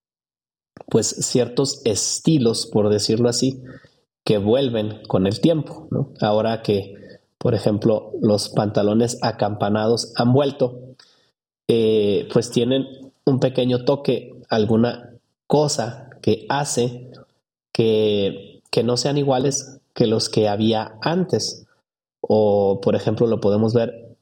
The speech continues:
en algunos tenis, o ahora que están tan de moda los tenis Jordan, por ejemplo, pues obviamente sí son como los de antes, pero tienen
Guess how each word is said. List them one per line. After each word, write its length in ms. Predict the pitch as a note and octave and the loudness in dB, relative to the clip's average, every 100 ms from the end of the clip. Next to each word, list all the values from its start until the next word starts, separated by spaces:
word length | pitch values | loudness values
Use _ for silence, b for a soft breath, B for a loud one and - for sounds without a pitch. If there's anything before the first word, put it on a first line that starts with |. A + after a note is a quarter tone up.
| _ - | _ -2
en 160 | G#2+ | 0
algunos 600 | G2+ G#2+ G#2 G2 - - | 2 4 2 2 -4 -4
tenis, 400 | - A#2+ A#2+ A2+ G2 | 0 2 0 0 0
o 40 | |
ahora 220 | G#2 A2 | 0 0
que 80 | A2 | -2
están 340 | - G#2+ G#2 G#2 B B B _ - | -2 -2 -2 -6 B B B _ -4
tan 160 | G2+ | 0
de 80 | G2+ | 2
moda 260 | G2+ G#2+ G#2 | 4 2 0
los 180 | G2+ - | -2 0
tenis 540 | G#2 G#2+ - - - - A2 | 2 2 0 -6 -12 -4 2
Jordan, 420 | A#2 A#2+ A2+ A#2+ | 2 2 0 0
por 140 | A#2+ | 0
ejemplo, 480 | A2 C3 B2+ A#2 A#2+ B B B B _ - | 2 0 2 0 0 B B B B _ -2
pues 220 | A#2 C3 | 2 2
obviamente 840 | C#3 C3+ C3 C3 C#3 - - - _ _ | 2 2 0 0 0 -2 -16 -20 _ _
sí 260 | - D3+ | -2 0
son 360 | D3 - D3+ C#3+ | 2 0 0 0
como 240 | D3 C#3 | 0 2
los 160 | B2 G#2+ | 2 2
de 80 | A2 | 0
antes, 320 | A#2 A2+ A2+ | 0 0 0
pero 260 | - G#2 G2+ | 2 0 2
tienen 540 | G#2+ A2 A2 - | 2 2 0 -4